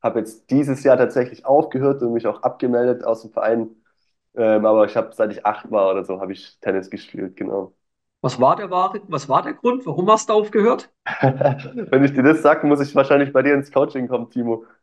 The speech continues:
Speaker 1: Ähm,
Speaker 2: <laughs>
Speaker 1: also, äh, bei mir war es so, dass ich sehr früh eigentlich relativ gut war und dann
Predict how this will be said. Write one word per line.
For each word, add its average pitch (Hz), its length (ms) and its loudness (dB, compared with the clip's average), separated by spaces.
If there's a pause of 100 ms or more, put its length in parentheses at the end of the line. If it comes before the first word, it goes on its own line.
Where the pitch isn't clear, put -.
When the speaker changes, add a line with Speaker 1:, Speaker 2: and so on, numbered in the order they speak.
(140)
Speaker 1:
Ähm, 139 460 6
Speaker 2:
<laughs> - 40 -16
Speaker 1:
also, 139 360 6
äh, 131 400 0
bei 127 140 4
mir 143 520 2
war 135 280 2
es - 280 -8
so, 139 240 -6
dass 131 200 -4
ich - 260 -14 (720)
sehr 131 320 2
früh 143 400 2
eigentlich 143 440 4
relativ 135 440 -4
gut 185 240 -6
war 139 400 4 (1400)
und 113 560 0
dann 139 460 2